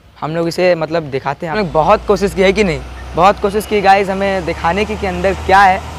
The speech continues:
मैंने बात भी की, यहाँ दो तीन घर भी है, मतलब उसी से, इस church से ही देख सकते हो आप अटैच दो तीन घरें हैं यहाँ पर। तो मैंने वहाँ पर एक आंटी थी, उन्होंने से, उनसे बात भी की मैंने कि क्या ये church है, उन्होंने कहा हाँ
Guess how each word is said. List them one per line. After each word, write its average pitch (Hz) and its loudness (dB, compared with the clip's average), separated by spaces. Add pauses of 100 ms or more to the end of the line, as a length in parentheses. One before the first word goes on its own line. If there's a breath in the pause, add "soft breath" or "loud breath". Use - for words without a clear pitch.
(260)
मैंने 175 0
बात 170 4
भी 185 -4
की, 180 -6
यहाँ 190 2
दो 190 -2
तीन 208 -4
घर 185 2
भी 196 -2
है, 202 6
मतलब 185 0
उसी 190 -4
से, 202 0 (360)
इस - -8
church 202 4
से 226 2
ही 214 6
देख 214 2
सकते 220 -4
हो 214 0
आप - -12
अटैच 185 2
दो 175 -4
तीन 208 -6
घरें 170 -4
हैं 196 0
यहाँ 180 2
पर। 180 -4 (380)
तो 165 0
मैंने 185 2 (380)
वहाँ 156 2
पर 180 0
एक 180 -4
आंटी 160 -4
थी, 196 -2
उन्होंने 185 -2
से, 185 -2
उनसे 160 -2
बात 156 4
भी 180 -4
की 196 -8
मैंने 170 -4
कि - -20
क्या 165 4
ये 170 4
church 180 0
है, 190 0
उन्होंने 185 -2
कहा 175 4
हाँ 170 0